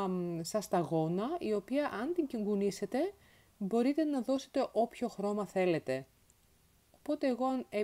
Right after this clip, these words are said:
υποθέσω ότι, ε, θέλω να είναι έτσι το καφέ, ή μπορώ να το βρω και από κάτω,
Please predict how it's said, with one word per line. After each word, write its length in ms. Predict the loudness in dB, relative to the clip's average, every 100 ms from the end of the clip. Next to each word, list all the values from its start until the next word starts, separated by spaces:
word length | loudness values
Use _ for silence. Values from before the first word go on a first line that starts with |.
| -2
υποθέσω 640 | -4 -4 -4 -4 -2 -2
ότι, 360 | 0 2 2 0
ε, 480 | -2 0 0 0 -4 -8 -10 -14 -18 -20 -20 _
θέλω 360 | -2 2 4 4
να 120 | 4
είναι 160 | 2 0
έτσι 220 | -2 -4
το 100 | -4
καφέ, 560 | -4 -4 2 4 4 -2 _ _ _ _ _ _ _ _ -20 -6
ή 100 | 0
μπορώ 240 | 2 4
να 80 | 4
το 140 | 2 2
βρω 140 | 2
και 100 | 0
από 160 | -2 -2
κάτω, 560 | 0 0 0 0 -2